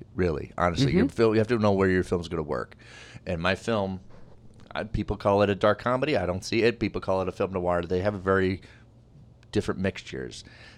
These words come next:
Speaker 1: And so it did really well at Independent Short Awards. It did really well. It won, like, four awards. But then I submitted to Screaming Off Screen, where that's that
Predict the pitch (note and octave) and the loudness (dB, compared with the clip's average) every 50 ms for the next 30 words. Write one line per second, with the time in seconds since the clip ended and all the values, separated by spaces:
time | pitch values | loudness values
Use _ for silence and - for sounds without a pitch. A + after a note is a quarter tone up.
0 | - - - - F#2 F2 - - F#2+ F#2 F#2 - - G#2 G2+ - - B2+ C#3 A2+ | -20 -16 -10 -8 -6 -4 0 2 2 2 2 0 -2 -6 -6 -2 0 0 0 0
1 | F2+ F#2+ A2 A#2 A2 G#2 G#2 A2 G#2+ G#2 G#2 G#2+ - - F2+ F2+ F2+ F2 - - | 0 0 0 2 2 2 2 2 2 2 0 -2 -4 -4 -2 -2 -2 -2 -4 -8
2 | G2 F#2 F#2+ - A2+ G#2 G2+ G2+ - A#2+ B2 - - - B2+ A2 F2+ D#2+ C#2 B1 | -6 -6 -4 -4 -4 -6 -4 -4 -4 -4 -4 -4 -4 -8 -6 -4 -4 -4 -6 -8
3 | - - - - - G2+ G#2 D#3+ E3+ D#3 F3 G3 F#3 F3 G#3 C4 D4 F#3+ - F2 | -10 -16 -18 -12 -8 -6 0 0 0 2 2 2 2 2 2 0 0 -2 -4 -4
4 | G2+ A2+ A#2+ B2 C3+ C3 B2+ B2 B2 A#2+ - - B2 C3 B2 A#2 C3+ D3+ - - | -6 -6 -4 -6 -4 -4 -4 -4 -4 -4 -4 -4 -2 -2 0 0 0 -2 -2 -4
5 | C#3 C3+ - - - - - - - - - - - - G2 - A2+ A2+ A2+ G#2+ | -6 -8 -10 -14 -18 -18 -20 -20 -20 -20 -20 -14 -6 -4 -2 0 2 2 2 0
6 | G#2+ - A#2 A2+ A2+ G#2+ G#2 G2 - F#2+ F2+ - - - A2+ A2 G2+ G2+ G2 F#2+ | 0 0 0 0 2 2 0 -2 -2 -4 -4 -4 -6 -4 -4 -2 0 2 2 0
7 | F2 - - - - B2 C3+ B2+ G#2 F#2 G2+ A#2+ - - - - - - - - | 0 -2 -6 -8 -6 -4 -2 0 0 0 -2 -4 -8 -14 -20 -20 -20 -20 -20 -20
8 | - - - - - - - - - - F#2+ G2 F#2+ F#2+ F#2 F#2 F2+ F2+ - - | -20 -20 -20 -20 -20 -20 -20 -20 -12 -6 0 2 4 4 4 4 4 2 2 2
9 | G2+ F#2 F2+ F2 | 0 0 0 0